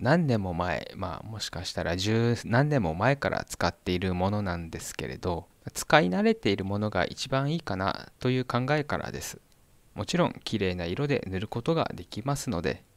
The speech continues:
まあ、他の色鉛筆を使うということは考えなかったです。まあ、ただ、あの、前の動画でも言ったんですけれど、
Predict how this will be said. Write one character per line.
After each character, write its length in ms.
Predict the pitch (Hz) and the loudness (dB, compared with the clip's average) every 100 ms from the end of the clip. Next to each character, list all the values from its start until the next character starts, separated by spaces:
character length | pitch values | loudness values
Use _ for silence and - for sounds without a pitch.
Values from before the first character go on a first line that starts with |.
| - _ - | -20 _ -2
ま 60 | 120 | 0
あ、 40 | |
他 240 | 113 - 160 | 0 0 0
の 160 | 165 | 2
色 160 | 165 175 | 4 4
鉛 280 | 185 - 139 | 4 0 -2
筆 140 | 127 | -2
を 60 | 120 | -4
使 280 | - 139 | 0 4
う 220 | 143 147 147 | 4 2 -2
と 220 | - 139 | 0 2
い 100 | 139 | 0
う 60 | 143 | -2
こ 160 | - | -4
と 240 | 143 - 175 | -2 2 4
は 160 | 175 | 4
考 400 | 151 - 113 110 110 117 | 2 -2 -2 -2 2 2
え 160 | 107 87 | 4 2
な 140 | 82 | -2
か 160 | - 85 | -2 -6
っ 60 | - _ - | -6 _ -6
た 120 | - | -6
で 140 | 64 | -6
す。 280 | - - - - _ _ _ _ - _ - | -10 -10 -12 -20 _ _ _ _ -20 _ -8
ま 80 | |
あ、 20 | 101 | -2
た 120 | 135 | 2
だ、 200 | 135 - | 2 2
あ 60 | 107 | -4
の、 260 | 92 90 | -2 -2
前 180 | 101 104 | 0 2
の 140 | 110 113 | 2 2
動 160 | 117 | 4
画 120 | 123 | 4
で 140 | 127 165 | 2 2
も 220 | 131 - | 2 0
言 80 | - | -4
っ 40 | - | -4
た 100 | 110 | -2
ん 60 | |
で 80 | 104 | -2
す 100 | - | -4
け 120 | - | -4
れ 100 | 78 | -4
ど、 220 | 80 82 | -2 -4